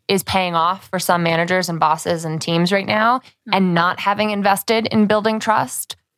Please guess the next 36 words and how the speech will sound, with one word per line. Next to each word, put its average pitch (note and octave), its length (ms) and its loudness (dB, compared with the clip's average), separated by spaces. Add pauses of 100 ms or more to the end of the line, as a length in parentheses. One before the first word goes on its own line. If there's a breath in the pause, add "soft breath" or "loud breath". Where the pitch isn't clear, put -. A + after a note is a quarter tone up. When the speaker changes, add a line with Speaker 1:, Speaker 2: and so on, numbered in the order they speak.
Speaker 1:
or F#3+ 140 2
just E3 180 -6
not D#3 300 0
having E3 460 0
the D#3+ 360 0
commitment E3+ 520 0
to C#4 100 0
building C4+ 340 0
trust C#4 380 -2
has F3+ 460 -2
really E3+ 320 2
cost D3+ 420 -2
a D#3+ 60 2
lot C#3+ 180 0
of D3 180 0
teams D3+ 540 0 (260)
greatly - 560 0 (140)
right - 180 -2
now. - 340 0
Speaker 2:
Yes. C3 500 -6
And, D#3 280 -2
and D#3 320 -4
leaders E3+ 300 0
are D3+ 60 -2
still C#3+ 200 -2
trying C#3+ 300 -4
to C#3 80 -4
lead C3+ 280 -4
in C3 140 -2
an B2+ 120 -2
old B2+ 240 -6
way, C#3+ 440 -4
and D3 140 -6
it's C3 200 -6
not, B2+ 360 0
Speaker 1:
Yeah. - 140 -8